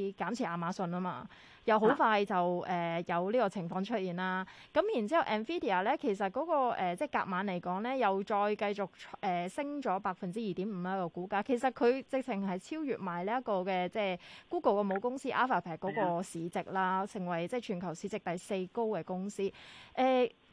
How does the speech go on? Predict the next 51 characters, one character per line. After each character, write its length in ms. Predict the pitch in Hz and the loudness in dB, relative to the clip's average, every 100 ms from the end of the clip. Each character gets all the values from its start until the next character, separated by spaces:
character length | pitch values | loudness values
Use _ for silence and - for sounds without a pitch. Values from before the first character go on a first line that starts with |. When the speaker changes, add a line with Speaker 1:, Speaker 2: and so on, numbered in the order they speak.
| - | -2
Speaker 1:
噉 100 | - 269 415 | 0 2 4
樣 160 | 254 285 | 4 4
不 120 | 392 | 2
斷 340 | - 220 202 | 2 2 2
升， 480 | 220 294 269 277 269 | 0 -2 -2 -2 -2
嗰 120 | 262 311 | 0 2
個， 260 | 277 214 | 4 2
即 120 | 214 | 2
係 240 | 285 208 - | 2 0 -2
嗰 120 | - 359 | -4 2
個 120 | 320 | 2
氣 320 | 247 220 226 | 4 4 4
氛 260 | 262 254 262 | 2 0 0
上 280 | 220 170 175 | 0 0 0
呢， 200 | 175 190 | -4 -2
大 160 | 196 | 0
家 80 | 208 | 2
好 100 | 381 | 2
似 120 | 359 | 6
好 60 | 214 | 6
興 320 | 254 233 240 | 6 2 0
奮， 180 | 240 180 | 0 0
但 240 | 202 208 226 | 4 6 4
係 100 | 254 _ | 2 _
好 240 | - 247 | -4 -2
多 80 | 320 453 466 | 0 0 2
時 160 | 202 | 2
可 100 | 202 277 | 4 6
能 160 | 359 196 | 6 6
往 220 | 202 220 | 6 6
往 260 | 226 220 240 | 4 2 0
呢 200 | 175 370 | 2 4
個 80 | - | 4
情 220 | 214 185 | 2 2
況 140 | 208 | 2
之 60 | 233 | 2
下 120 | 277 | 2
就 120 | 190 | 2
見 200 | 175 180 | -2 -4
頂 220 | 180 120 185 | -6 -6 -6
㗎 60 | |
咯 260 | 151 98 - | -6 -8 -12
喎。 60 | 208 - _ _ - - - | -16 -20 _ _ -18 -18 2
Speaker 2:
呃， 360 | 226 202 214 208 | 6 8 6 6
其 100 | 247 | 6
實 140 | 247 | 6
嗱， 200 | 226 175 180 | 6 4 2
如 100 | 226 | 2
果 240 | 311 302 | 2 4
話 180 | 214 190 | 6 6
美 360 | 185 175 185 | 4 0 0